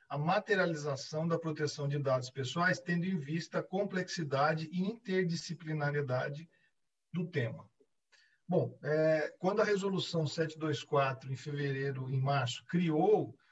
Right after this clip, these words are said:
o Comitê Executivo de Proteção de Dados no âmbito do Supremo Tribunal Federal, uma das atribuições é exatamente para isso, para adequar o Supremo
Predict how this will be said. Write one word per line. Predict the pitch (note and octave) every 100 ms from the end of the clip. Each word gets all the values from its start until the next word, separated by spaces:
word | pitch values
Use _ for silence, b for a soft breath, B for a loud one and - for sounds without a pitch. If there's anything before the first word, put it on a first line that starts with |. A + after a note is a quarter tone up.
| b
o | C#3
Comitê | - D#3 C#3 B2 E3+
Executivo | F3+ D3 C#3+ B2+ - C#3+
de | B2+
Proteção | A#2+ C3 - C3
de | B2
Dados | A#2+ A#2+ A#2 B2+
no | C3 C#3
âmbito | F#3 F#3+ D#3+ A#2+
do | B2+
Supremo | B2+ A#2+ - D#3 D#3+
Tribunal | A#2 B2+ B2 A#2+
Federal, | - A#2 B2 E3 D#3 - _ b b b b -
uma | D#3 G#3+
das | E3+ C#3
atribuições | C3+ C3+ C3 B2+ F3 G3+
é | G#3
exatamente | F#3+ G3+ G#3+ G#3 -
para | - -
isso, | D#3+ -
para | D3 D#3
adequar | F3 G#3+ - E3 A2
o | A#2+
Supremo | C#3 D3 - D3+ E3+ G3+ B2